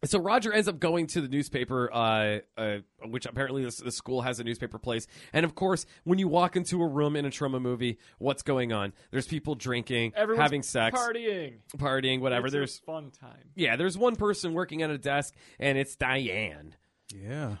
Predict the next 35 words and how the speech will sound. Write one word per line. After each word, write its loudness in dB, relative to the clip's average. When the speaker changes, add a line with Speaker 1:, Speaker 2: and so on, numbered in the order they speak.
Speaker 1:
Diane, 6
the 2
one 4
girl 2
that -2
I 2
wanted 0
to -8
get -4
nude 2
in -2
this -4
movie 0
that -2
didn't 6
Speaker 3:
Sweet, 0
Speaker 1:
get -
nude 0
Speaker 3:
sweet 0
Speaker 1:
in -2
it. 0
Speaker 3:
Diane. -10
Speaker 1:
Sweet -4
Diane. 2
I 6
love 2
Diane. -2
Diane 4
is -2
Speaker 3:
Yeah. 0
Speaker 1:
awesome. 0
Speaker 3:
Oh, -4
Speaker 1:
Diane 4
Speaker 3:
yeah. 0
Speaker 1:
was -4